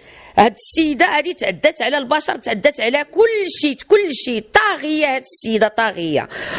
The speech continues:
وبغينا ال-، ال-، التحقيق ياخذ المجرى ديالو، ويمشيو للملفات، هاد المساطير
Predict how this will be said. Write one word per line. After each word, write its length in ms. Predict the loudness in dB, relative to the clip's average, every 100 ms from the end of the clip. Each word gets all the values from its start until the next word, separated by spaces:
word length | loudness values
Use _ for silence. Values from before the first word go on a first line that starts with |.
| 4
وبغينا 420 | 4 6 2 2 0
ال-، 100 | -2
ال-، 140 | -2
التحقيق 800 | 0 0 -2 -4 -4 0 0 0
ياخذ 380 | 0 0 0 -4
المجرى 380 | -2 0 0 0
ديالو، 540 | 0 0 0 0 -2 -4 -20 2
ويمشيو 440 | 4 4 4 4
للملفات، 800 | 4 2 0 -2 -2 0 0 0
هاد 140 | -4 0
المساطير 640 | 0 0 -2 0 -2 -2